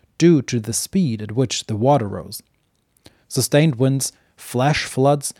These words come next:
and mudslides affected millions of people and destroyed thousands of hectares of crops.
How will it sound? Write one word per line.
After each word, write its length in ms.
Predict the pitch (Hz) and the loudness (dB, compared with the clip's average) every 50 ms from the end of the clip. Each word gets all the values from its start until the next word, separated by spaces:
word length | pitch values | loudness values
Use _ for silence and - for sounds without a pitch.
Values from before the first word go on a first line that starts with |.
| _ _ - | _ _ -4
and 160 | 123 127 135 | 0 0 2
mudslides 680 | 147 165 180 - - - - 123 110 90 104 - - | 2 2 0 -2 -4 -6 -6 -6 -6 -8 -12 -14 -14
affected 420 | 123 - - 160 151 - - 123 135 | -12 -4 -2 -2 -2 -2 -4 -2 0
millions 500 | 135 147 160 180 185 190 185 170 156 - | 2 4 6 8 8 8 6 6 2 0
of 160 | 135 - - | -4 -6 -2
people 400 | - 165 165 - - 147 139 - - | 0 0 0 0 0 -2 -2 -2 -4
and 80 | 123 | -6
destroyed 420 | 113 120 - - - 160 143 135 - | -6 -4 -4 0 2 2 2 2 0
thousands 540 | - - - - 151 170 165 139 139 127 123 | -4 -4 0 2 2 4 2 2 0 -2 -4
of 100 | - - | -4 -6
hectares 320 | 123 - - - 110 - | -8 -8 -8 -10 -10 -10
of 180 | 104 - - - | -10 -14 -12 -10
crops. 360 | - 139 - - - - | -8 -8 -8 -8 -12 -18